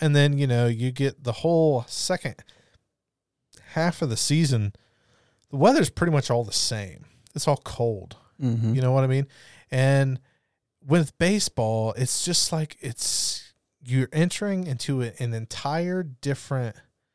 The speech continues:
Speaker 1: realm of the year, I guess. And because of that, I love fall. So I'm a fall person anyway.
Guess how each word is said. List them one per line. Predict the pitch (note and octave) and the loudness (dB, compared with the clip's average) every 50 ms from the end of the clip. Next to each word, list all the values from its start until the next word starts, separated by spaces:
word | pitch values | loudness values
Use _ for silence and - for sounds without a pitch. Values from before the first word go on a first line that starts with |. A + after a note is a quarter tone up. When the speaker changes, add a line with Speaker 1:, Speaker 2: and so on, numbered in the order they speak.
| _ _ _ _ _ _ _ _ _ _ _ _ _ _ _ _ _ _ _ _ _ _ _ _ _ _ _ B2+ G#2 G#2 | _ _ _ _ _ _ _ _ _ _ _ _ _ _ _ _ _ _ _ _ _ _ _ _ _ _ _ -12 -8 -4
Speaker 1:
realm | G#2+ A2+ C3 C3 C3+ C#3 C#3 C#3+ C#3+ C#3+ C#3 C#3 C3+ - _ _ _ _ _ _ _ _ _ | 0 2 4 4 4 4 4 4 4 4 2 0 -2 -6 _ _ _ _ _ _ _ _ _
of | - B2 A2+ G#2+ G2+ G2+ G#2+ A2+ - - - - - _ _ _ _ _ | -4 -2 -2 -2 -2 -6 -10 -12 -14 -16 -20 -20 -20 _ _ _ _ _
the | - A#2+ B2 | 0 0 0
year, | A2 G2+ A2+ C#3+ F#3+ G3+ D3 G#2+ F#2 | 2 2 0 2 2 4 2 2 0
I | G2 G2 | -2 -6
guess. | F#2+ - F2+ E2 F#2 G#2+ - - - - - - _ _ _ _ _ _ _ _ _ _ | -8 -12 -12 -8 -8 -6 -4 -4 -4 -4 -6 -10 _ _ _ _ _ _ _ _ _ _
And | - A#2+ B2+ C3 B2 | 0 2 2 2 2
because | C3 B2+ - - - F3+ F#3 E3+ D#3 | 0 -2 -2 0 2 2 4 4 2
of | C#3 A#2 | 2 2
that, | A#2 A2 A2 - - | 2 0 0 -2 0
I | C3+ D3 E3 | 4 6 6
love | D#3+ C#3+ C3 B2+ A#2 | 8 8 6 6 4
fall. | - - B2+ A2 F#2+ F#2 | 2 0 0 0 0 -2
So | - - C3+ | -2 0 0
I'm | C#3 D3 C#3 | 2 2 0
a | B2 | 0
fall | - - B2 A#2 A#2 | 0 2 2 2 2
person | - - B2 A#2 A2 - - A2 G#2 | 0 0 0 0 0 -2 -4 -4 -2
anyway. | G#2+ A2+ A2+ A2+ A#2 A#2+ B2 B2 | -2 0 0 0 0 0 0 -2